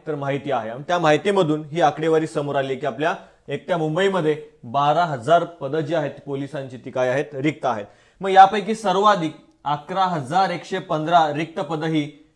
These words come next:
शिपाई पदाची आहेत. ठीक आहे, जे विद्यार्थी पोलीस भरतीची तयारी करतायत, त्यांच्यासाठी ही आनंदाची बातमी आहे, कारण की एकट्या मुंबईमध्ये एवढं पदं रिक्त आहेत. लक्षात घ्या, बाकीच्या जिल्ह्यांचे सुद्धा काय, तर जी काही या, अ, जागा आहेत,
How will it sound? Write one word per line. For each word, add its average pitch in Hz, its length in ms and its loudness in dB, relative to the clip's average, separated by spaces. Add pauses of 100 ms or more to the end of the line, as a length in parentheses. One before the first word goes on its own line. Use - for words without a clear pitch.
(200)
शिपाई 208 380 0
पदाची 156 460 -2
आहेत. 117 240 -6 (180)
ठीक 151 140 -6
आहे, 185 340 -2 (140)
जे 165 80 -6
विद्यार्थी 165 460 2
पोलीस 170 380 -6
भरतीची 170 500 -6
तयारी 165 240 -2
करतायत, 175 380 -2 (360)
त्यांच्यासाठी 156 580 -2
ही 170 120 -2
आनंदाची 165 480 -4
बातमी 165 360 -2
आहे, 170 80 -2
कारण 165 240 0
की 185 340 -2 (120)
एकट्या 175 380 2
मुंबईमध्ये 220 540 4
एवढं 208 200 2
पदं 190 280 -2
रिक्त 175 220 -4
आहेत. 151 280 2 (320)
लक्षात 151 280 -2
घ्या, 139 200 -2 (360)
बाकीच्या 151 480 0
जिल्ह्यांचे 170 520 -2
सुद्धा 165 240 -2
काय, 143 260 0 (100)
तर 151 60 -6
जी 139 160 -8
काही 165 280 -4
या, 139 120 0 (340)
अ, 127 160 -8
जागा 135 340 2
आहेत, 151 200 2